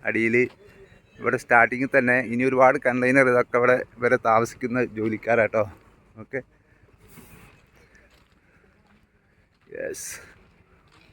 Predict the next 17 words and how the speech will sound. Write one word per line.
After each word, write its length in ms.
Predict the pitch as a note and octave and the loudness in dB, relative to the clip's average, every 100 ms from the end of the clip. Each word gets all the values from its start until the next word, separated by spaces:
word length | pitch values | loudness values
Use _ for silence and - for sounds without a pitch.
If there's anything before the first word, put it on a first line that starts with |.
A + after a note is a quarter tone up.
| - | -2
വൗ, 220 | A2 G2+ E2+ - - - - _ _ _ - - _ - | 0 0 -2 -12 -20 -20 -20 _ _ _ -20 -20 _ -8
അതിൻ്റെ 200 | A#2+ C3 | -4 0
ഉള്ളിൽ 200 | C3 C#3 C#3+ C3+ _ _ _ _ A2 | 2 4 4 2 _ _ _ _ -2
ലെയർ 260 | A2+ B2 B2+ C3+ | 4 6 4 4
ലെയർ 200 | C3 C3+ C3+ | 6 6 6
ആയിട്ട് 260 | B2 - C3+ D3 - - - _ _ _ - _ _ - | 2 2 -4 -4 -14 -20 -20 _ _ _ -20 _ _ -6
കിടക്കാനുള്ള 400 | A#2+ A2+ C3 B2+ A#2+ | -6 2 2 2 2
സൗകര്യമൊക്കെ 400 | A#2+ A#2+ B2 A#2 | 0 0 0 2
അവർ 100 | A#2 B2 - | 2 2 -2
ഒരുക്കി 220 | A2+ G2+ A2+ | -12 -10 -10
വെച്ചിട്ടുണ്ട്. 440 | - G#2 G#2+ G#2 C#3 _ _ _ _ - - - - - _ _ - | -10 -10 -6 -4 -4 _ _ _ _ -20 -20 -20 -20 -20 _ _ -2
അപ്പം 180 | F#3 A3+ A3 | 2 6 6
നമ്മൾ 160 | G#3+ G#3+ | 6 6
സുഹൃത്തുക്കളെ 500 | F#3+ F#3 D#3+ E3+ F#3 F#3+ F3 | 6 4 2 4 6 8 6
നമ്മുടെ 220 | D#3 D3+ C#3 - _ _ - | 6 6 6 2 _ _ -6
ഇവിടെ 200 | B2+ B2 A#2+ - | 0 2 2 0
തുരങ്കപാത 640 | D3 D3 D3+ D#3 D#3 D#3 | 0 0 0 4 6 6